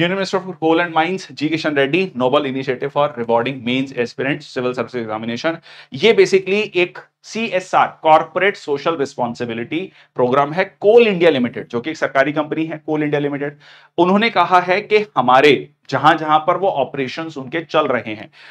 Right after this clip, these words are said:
ठीक है, वहां, वहां पर, अ, लगभग थर्टी नाइन ऑपरेशनल डिस्ट्रिक्ट्स हैं जहां पर सीआईएल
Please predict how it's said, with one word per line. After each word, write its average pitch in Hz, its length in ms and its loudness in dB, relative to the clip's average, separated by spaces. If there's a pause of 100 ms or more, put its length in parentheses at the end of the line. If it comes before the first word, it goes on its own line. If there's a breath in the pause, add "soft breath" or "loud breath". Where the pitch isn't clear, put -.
(120 loud breath)
ठीक 147 100 -2
है, 156 60 4
वहां, 139 340 2
वहां 139 320 2
पर, 165 380 0 (240)
अ, 123 280 4
लगभग 156 540 2 (280)
थर्टी 170 340 0
नाइन 170 440 0
ऑपरेशनल 156 560 -4
डिस्ट्रिक्ट्स 151 480 -4
हैं 160 100 -4
जहां 120 200 -6
पर 139 200 -8
सीआईएल 127 520 -4